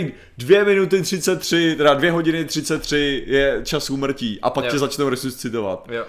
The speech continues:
Speaker 1: Ne, oni tě zač-, oni když skončí tu resuscitaci a říkají, "Tohle je hotový," tak teprve řeknou, že seš mrtvej.
Speaker 2: Mhm.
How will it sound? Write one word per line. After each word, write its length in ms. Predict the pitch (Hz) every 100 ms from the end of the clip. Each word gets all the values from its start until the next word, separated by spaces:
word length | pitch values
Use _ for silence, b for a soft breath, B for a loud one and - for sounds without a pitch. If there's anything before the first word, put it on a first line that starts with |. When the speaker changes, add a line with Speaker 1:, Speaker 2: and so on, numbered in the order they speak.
| -
Speaker 1:
Ne, 200 | 127 117
oni 160 | 135 151
tě 140 | 175
zač-, 260 | 160 165 - B B
oni 180 | 139 175
když 260 | 156 214
skončí 480 | - 175 202 180 156
tu 120 | 156
resuscitaci 640 | 151 151 143 143 139 135 151
a 80 |
říkají, 220 | 147 147 165
"Tohle 280 | 156 151
je 60 | 160
hotový," 500 | 139 160 190 151 110
tak 180 | 120 120
teprve 400 | 156 147 131 139
řeknou, 320 | 131 123 123
že 100 | 110
seš 200 | 123 107
mrtvej. 300 | 104 101 98
Speaker 2:
Mhm. 180 | 120 131